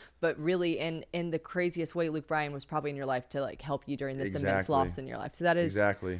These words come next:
Speaker 2: And um,
Speaker 1: Everything happens for a reason. I mean, it's just not, like, people are in your life for a reason.
Speaker 2: Totally.
Speaker 1: And it's, it's
Speaker 2: That's crazy.
Speaker 1: unexplainable.
Speaker 2: The world works in weird ways.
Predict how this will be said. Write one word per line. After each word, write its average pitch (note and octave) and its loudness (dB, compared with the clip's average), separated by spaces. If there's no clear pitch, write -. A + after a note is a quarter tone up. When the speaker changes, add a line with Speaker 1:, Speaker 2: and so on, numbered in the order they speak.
Speaker 2:
And G#2+ 0
um, F#2+ 0
Speaker 1:
Everything G#3+ 8
happens F3+ 6
for F3 6
a D#3+ 4
reason. D3+ 0
I A#2+ -2
mean, C#3 -2
it's C3+ -4
just - 0
not, E3 4
like, F3 4
people F#3 4
are E3+ 4
in D#3+ 2
your D#3 2
life C#3 4
for D3+ -2
a C#3 -2
reason. A#2+ -6
Speaker 2:
Totally. G2 2
Speaker 1:
And E2+ 0
it's, - -4
it's - -10
Speaker 2:
That's F#2+ -4
crazy. E2+ 0
Speaker 1:
unexplainable. D#3 -6
Speaker 2:
The G#2 4
world A2 6
works G2 0
in F2 -6
weird F2+ -2
ways. E2 -4